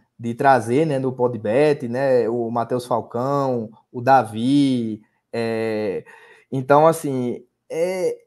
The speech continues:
eu acho, assim, que é muito bom a gente ter, né, esse, esse, o, o Vitor, né, Serafim, acho que tu entrevistou também o Vitor, né, Sérgio, no, no,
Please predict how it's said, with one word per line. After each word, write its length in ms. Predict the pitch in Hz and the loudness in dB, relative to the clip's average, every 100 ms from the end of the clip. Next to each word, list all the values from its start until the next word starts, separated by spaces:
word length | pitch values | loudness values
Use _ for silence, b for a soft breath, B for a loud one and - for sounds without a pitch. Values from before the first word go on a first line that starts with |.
| _ _ | _ _
eu 220 | - 202 180 | 2 4 4
acho, 200 | 190 202 | 4 0
assim, 220 | - 175 | -2 -6
que 560 | - 180 165 156 - _ _ | -4 -4 -4 -4 -8 _ _
é 160 | 202 226 | -2 2
muito 300 | 208 226 269 | 2 0 -2
bom 300 | 196 147 170 | 0 2 2
a 60 | 160 | 2
gente 240 | 156 170 | -2 -6
ter, 300 | 170 127 120 | -2 0 0
né, 200 | 127 139 - | -2 -4 -6
esse, 200 | 120 - | -10 -8
esse, 400 | 127 - - 165 | -8 -8 -6 -2
o, 160 | 170 147 | -2 0
o 120 | 180 | -2
Vitor, 280 | 139 196 196 | 0 2 2
né, 100 | 165 | 0
Serafim, 340 | 180 170 165 185 | 0 0 0 -2
acho 140 | 185 | -6
que 80 | 196 | -6
tu 60 | |
entrevistou 460 | 226 233 226 214 220 | -2 0 0 2 2
também 240 | 208 202 | 2 0
o 80 | 226 | 0
Vitor, 300 | 170 156 160 | 0 0 0
né, 200 | 170 240 | 0 0
Sérgio, 280 | 233 139 131 | 0 -2 -2
no, 240 | 135 127 | -2 -4
no, 360 | 120 127 113 | -2 -4 -4